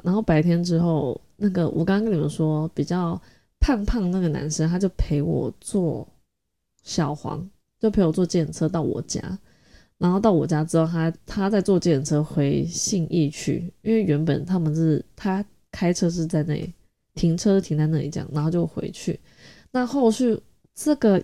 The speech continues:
夜店的整个行程，其实我觉得我的心情的状态就是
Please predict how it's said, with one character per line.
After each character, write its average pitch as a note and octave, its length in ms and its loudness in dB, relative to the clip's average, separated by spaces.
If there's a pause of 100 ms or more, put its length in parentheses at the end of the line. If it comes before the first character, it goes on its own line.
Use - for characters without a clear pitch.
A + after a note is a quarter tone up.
夜 A3 300 6
店 F#3+ 220 4
的 G3+ 120 4
整 D3 240 -2
个 D#3 120 0
行 D3 400 -2
程， D#3+ 400 -4
其 D#3+ 200 0
实 D#3 340 0 (1080)
我 E3+ 120 4
觉 E3+ 160 2
得 E3 300 2
我 E3 160 2
的 E3 160 2
心 A#3 320 -4
情 D3 180 -6
的 C#3 80 -2
状 D#3+ 280 -2
态 E3 180 -2
就 D#3+ 140 -2
是 D#3+ 280 -2